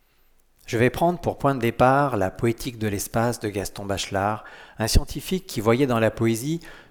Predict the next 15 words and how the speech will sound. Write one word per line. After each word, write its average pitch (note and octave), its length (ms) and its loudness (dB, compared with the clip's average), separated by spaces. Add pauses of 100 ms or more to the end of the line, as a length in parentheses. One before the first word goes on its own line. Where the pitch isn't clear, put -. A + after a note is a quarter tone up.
(240)
une G2+ 160 -10
certaine A2 680 -4
poésie, G#2+ 600 -6 (360)
autre D#3 320 4
chose C#3 540 0
qu'un G2+ 340 -4
délassement. G2+ 600 -2 (3500)
Bachelard B2+ 380 -2
écrivait : « G2 480 -10 (1200)
La G#2 260 0
maison C3+ 440 -2
habitée A2 680 -4 (440)
transcende B2 880 -4 (240)
la F#2+ 160 -2
géométrie. » G2 800 -6